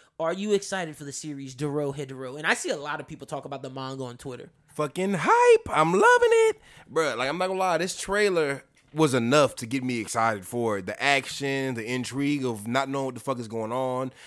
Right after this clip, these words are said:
Speaker 2: the aesthetic and art style.
Speaker 1: Very
Speaker 2: Um,
Speaker 1: different.
Speaker 2: very, very different. I was kinda telling you, it, it was giving me, like, Akira vibes.
Speaker 1: It does.
Speaker 2: But a new era,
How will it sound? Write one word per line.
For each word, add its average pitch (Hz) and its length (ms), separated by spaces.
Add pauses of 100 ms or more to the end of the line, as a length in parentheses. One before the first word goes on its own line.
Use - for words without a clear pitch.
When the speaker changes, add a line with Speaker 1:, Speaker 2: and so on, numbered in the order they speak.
(100)
Speaker 2:
the 139 180
aesthetic 139 440
and 107 100
art 123 240
style. 120 560 (180)
Speaker 1:
Very 226 220
Speaker 2:
Um, - 40
Speaker 1:
different. 175 320 (200)
Speaker 2:
very, 175 360
very 151 180
different. 139 280
I 196 40
was 202 120
kinda 233 200
telling 208 260
you, 202 140
it, 165 80
it 175 120
was 160 160
giving 190 200
me, 180 80
like, 143 120
Akira 151 380
vibes. 165 420
Speaker 1:
It 147 80
does. 147 480
Speaker 2:
But 151 220
a 151 140
new 147 320
era, 165 460